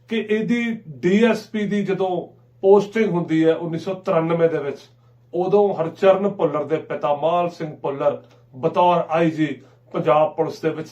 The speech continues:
ਤੈਨਾਤ ਸਨ। ਉਸ ਵੇਲੇ ਆਈ ਜੀ ਅੱਜ ਦੇ ਆਈ ਜੀ ਵਾਂਗ ਨਹੀਂ ਸੀ। ਉਦੋਂ ਇਹਦੀ ਤਾਕਤ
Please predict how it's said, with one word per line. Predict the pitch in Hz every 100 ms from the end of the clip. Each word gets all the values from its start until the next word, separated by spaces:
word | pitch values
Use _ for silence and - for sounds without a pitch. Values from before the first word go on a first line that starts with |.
| -
ਤੈਨਾਤ | 156 131 120 117
ਸਨ। | - 123 117 - _ _ -
ਉਸ | 202 247 -
ਵੇਲੇ | 247 254 262 247 -
ਆਈ | 180 220
ਜੀ | 202 226 254 247 - _ 208
ਅੱਜ | 190 151
ਦੇ | 196 233 240 240
ਆਈ | 180 175
ਜੀ | 170 202
ਵਾਂਗ | 180 175 175 170 160 - _ _ _ _ -
ਨਹੀਂ | 147 170 214 208
ਸੀ। | - 143 123 - _ _ _ _
ਉਦੋਂ | 165 175 208 220 233 226 -
ਇਹਦੀ | 175 185 180
ਤਾਕਤ | 160 165 - 202